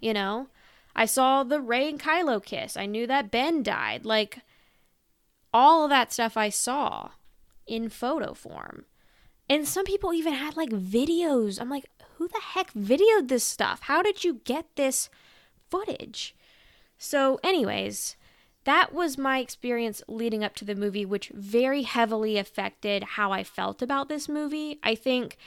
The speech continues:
had I not been spoiled, I would have been able to enjoy a lot more of this movie. I think I still would have had issues with the things that I'm not happy about, but there's a lot that I would have enjoyed. Like, I would have loved to have been surprised by the fact that we got a Han Solo moment.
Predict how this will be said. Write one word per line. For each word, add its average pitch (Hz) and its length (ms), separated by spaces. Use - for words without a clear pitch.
had 233 220
I 214 120
not 202 320
been 233 140
spoiled, 233 640
I 226 140
would 226 140
have 208 100
been 208 160
able 202 240
to - 160
enjoy 196 500
a - 100
lot 185 280
more 190 180
of 185 60
this 190 180
movie. 220 420
I 220 60
think 226 180
I 214 60
still 214 220
would 208 100
have 196 60
had 202 120
issues 196 400
with 196 200
the 190 80
things 185 300
that 185 100
I'm 180 400
not 175 260
happy 269 280
about, 349 340
but 220 240
there's 233 200
a 220 60
lot 208 380
that 208 100
I 202 80
would 196 200
have 190 100
enjoyed. 196 460
Like, 220 120
I 285 180
would 311 180
have 240 300
loved 254 760
to 233 120
have 220 120
been 208 180
surprised 196 680
by 208 140
the 208 100
fact 196 380
that 196 160
we 214 100
got 202 160
a 196 40
Han 196 240
Solo 185 360
moment. 180 540